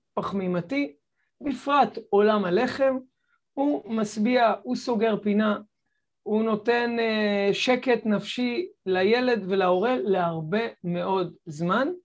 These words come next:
והתוצאה היא שילדים היום, גם מבוגרים, אבל זה מתחיל בילדות, אוכלים כמות מוגזמת ביותר של עמילן ביום. כלומר,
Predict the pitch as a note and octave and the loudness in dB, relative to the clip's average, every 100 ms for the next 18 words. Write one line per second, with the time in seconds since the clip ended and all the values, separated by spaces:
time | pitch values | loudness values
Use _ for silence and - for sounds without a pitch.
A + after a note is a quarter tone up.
0 | _ _ _ - E3+ F3 G3+ F3+ - G3+ | _ _ _ -4 -2 0 -2 -6 -2 0
1 | A#3+ C#4+ D4 C4+ - G3+ F3 E3+ D#3+ F3+ | 0 0 -4 -8 -2 0 2 0 -2 -2
2 | C4 C4 C4 C#4+ D#4 F#4 _ - F#3 G#3+ | 0 2 2 0 -2 -8 _ -6 -2 0
3 | F#3+ E3 E3 G3 A3 C#3+ - - D3+ D#3+ | -2 -2 -2 0 -2 -4 -12 -12 -8 -8
4 | E3 F#3 F3+ - - E4 G3+ F3+ E3 F#3+ | -6 -6 -8 -8 -2 0 0 0 0 -2
5 | B3+ - _ _ - F3 - A3 D#4 - | -4 -10 _ _ -8 -6 -2 0 0 -2
6 | - G#3 G3+ D4+ - A#3+ A3+ G3+ F3 F3+ | -4 -2 0 -2 -2 0 0 0 -4 -4
7 | E3 G3+ A#3 B3 B3+ B3+ _ _ F3 F#3+ | -2 -2 0 0 0 -4 _ _ -2 2
8 | F#3+ E3+ - G#3+ G#3+ G#3 - G3 F3+ F3+ | 4 2 -2 -2 -2 -4 -6 -4 -4 -4
9 | E3 E3 F#3 G3+ E3 E3 G3+ E3 - _ | -2 -2 -2 -2 -2 -2 -2 -4 -8 _
10 | _ _ _ _ _ _ _ _ - G3+ | _ _ _ _ _ _ _ _ -2 2
11 | A3+ | 2